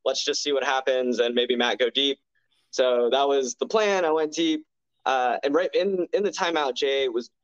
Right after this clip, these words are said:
very explicit to Dylan, "Only throw it if he is open. Only throw it if he's open." Uh,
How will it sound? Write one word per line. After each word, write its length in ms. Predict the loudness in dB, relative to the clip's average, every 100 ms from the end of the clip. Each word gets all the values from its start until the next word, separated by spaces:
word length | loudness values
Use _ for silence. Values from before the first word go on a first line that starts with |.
| -4
very 280 | -2 0 -2
explicit 600 | -4 -4 -2 -2 -2 -4 -10
to 100 | -6
Dylan, 380 | -2 -2 -6 -10 _ _ _ -2
"Only 460 | 0 0 0 -2
throw 400 | -4 -2 0 2
it 180 | 0 -2 -6 _ _ _ _ -4
if 160 | -4
he 140 | -2 0
is 100 | 0
open. 300 | -2 -4 -12 -16 _ _ _ _ _ _ -2
Only 320 | 0 2 0
throw 200 | 0 0
it 40 | 0
if 80 |
he's 160 | -2 -2
open." 340 | -2 -4 -8 -10 _ _ _ _ _ _ _
Uh, 360 | 0 2 2